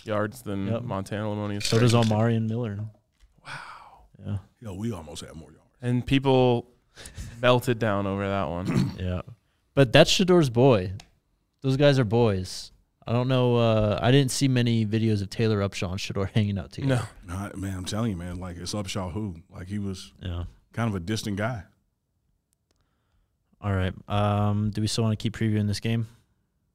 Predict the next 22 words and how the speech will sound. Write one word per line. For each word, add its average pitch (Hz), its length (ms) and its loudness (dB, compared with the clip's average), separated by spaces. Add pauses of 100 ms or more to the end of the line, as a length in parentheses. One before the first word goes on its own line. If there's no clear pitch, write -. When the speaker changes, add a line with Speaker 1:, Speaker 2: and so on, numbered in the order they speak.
(120)
Speaker 2:
Prime 113 180 -2
Speaker 3:
Yeah, - 20 0
man, - 40 -2
Speaker 2:
players? 127 340 2
Speaker 3:
let's - 140 -16
do 117 140 -4
whatever, 113 320 -4
man. 90 200 -8 (340)
I 123 100 0
shot 143 320 4
Alyssa 113 460 0
a 98 40 -4
video 95 560 -4
'cause 92 180 -8
you 104 120 -4
reminded 104 340 -2
me 101 120 -2
of 92 120 -6
your 98 180 -6
one-year 104 420 -4
anniversary. 113 640 -6 (120)
Speaker 1:
Mm-hmm. 160 280 -2